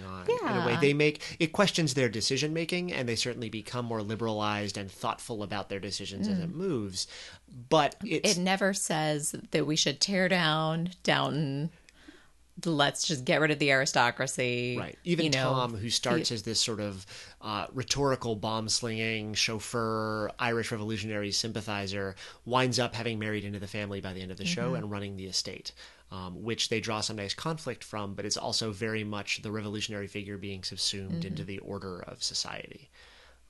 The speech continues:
Speaker 1: Um, so yeah, I think there's actually a lot of rich theater veins,
Speaker 2: Oh,
Speaker 1: uh,
Speaker 2: yeah.
Speaker 1: so
Speaker 2: And I think another theme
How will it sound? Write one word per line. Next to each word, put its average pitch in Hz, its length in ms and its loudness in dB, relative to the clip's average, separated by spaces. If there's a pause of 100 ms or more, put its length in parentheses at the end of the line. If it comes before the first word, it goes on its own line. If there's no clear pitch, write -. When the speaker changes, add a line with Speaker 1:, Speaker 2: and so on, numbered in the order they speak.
Speaker 1:
Um, 92 280 -12
so - 160 0
yeah, 302 200 -8
I 101 120 -6
think - 160 -6
there's 165 140 -2
actually 170 320 -2
a 165 40 -4
lot 147 140 0
of 113 200 -2
rich 143 240 4
theater 113 320 0
veins, 95 640 -4
Speaker 2:
Oh, 294 120 2
Speaker 1:
uh, - 20 -2
Speaker 2:
yeah. 208 500 0
Speaker 1:
so 180 220 0
Speaker 2:
And 262 120 6
I 269 100 0
think 330 180 0
another 214 340 2
theme 160 480 -4